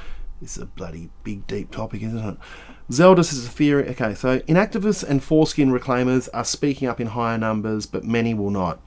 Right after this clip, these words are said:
Zeldis has a theory as to why. The majority of circumcised men tell themselves it was good for them. The alternative to that denial involves you admitting you were harmed and sexually maimed as a child in one of your most sensitive areas.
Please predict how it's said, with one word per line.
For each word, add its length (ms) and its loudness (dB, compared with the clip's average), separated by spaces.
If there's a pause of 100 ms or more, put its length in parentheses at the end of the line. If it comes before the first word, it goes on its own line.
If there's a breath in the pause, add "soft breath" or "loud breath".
Zeldis 380 2
has 120 -8
a 60 -4
theory 340 0
as 120 -2
to 100 -4
why. 320 0 (460 loud breath)
The 60 6
majority 440 6
of 100 4
circumcised 640 2
men 260 4
tell 180 0
themselves 520 0
it 80 -4
was 160 -6
good 200 6
for 120 -2
them. 180 -12 (200)
The 100 4
alternative 600 2
to 140 -4
that 300 0
denial 400 2
involves 460 0
you 80 0
admitting 320 0
you 80 0
were 100 -2
harmed 480 2 (380 loud breath)
and 160 -2
sexually 440 0
maimed 320 2
as 80 -2
a 60 0
child 680 2 (440 loud breath)
in 220 -4
one 100 0
of 80 0
your 80 0
most 220 -2
sensitive 420 -4
areas. 520 -2